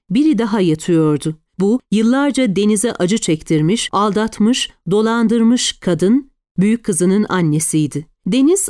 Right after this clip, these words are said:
adama dönüp elinin beş parmağını gösterip "Beş dakika bekle" işareti yaptı. Galoşları ayağından çıkartıp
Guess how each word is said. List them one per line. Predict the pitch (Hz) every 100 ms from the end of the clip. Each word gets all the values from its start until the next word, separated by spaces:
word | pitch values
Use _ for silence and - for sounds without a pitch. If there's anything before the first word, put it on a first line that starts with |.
| -
adama | 233 269 269 302
dönüp | 170 175 262 -
elinin | 233 247 269 302 214
beş | 302 -
parmağını | 277 240 226 226 226
gösterip | 214 165 180 170 202 269 - _ _
"Beş | 277 339 -
dakika | 262 240 226 302 190
bekle" | 233 - 180
işareti | 160 175 160 156 170
yaptı. | 156 156 - 156 - _ _ _ -
Galoşları | 233 294 - 311 320
ayağından | 240 247 240 240 247 254
çıkartıp | - - 165 165 294